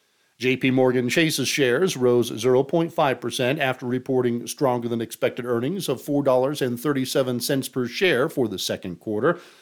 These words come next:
along with revenue of forty-two point four billion dollars, up forty percent from a year earlier, excluding costs from an acquisition. The big bank benefited from solid loan growth,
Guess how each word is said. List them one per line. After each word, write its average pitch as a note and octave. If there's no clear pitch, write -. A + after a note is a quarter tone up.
along D#3
with F3+
revenue F3
of E3+
forty-two D#3+
point D3
four D#3
billion D3+
dollars, C3+
up -
forty F#3
percent D#3
from G#2+
a G2+
year G2
earlier, A#2
excluding A2+
costs D#2
from G#2
an G2+
acquisition. G2+
The -
big E2
bank F#2
benefited A2
from G#2
solid A2+
loan C#3+
growth, A#2+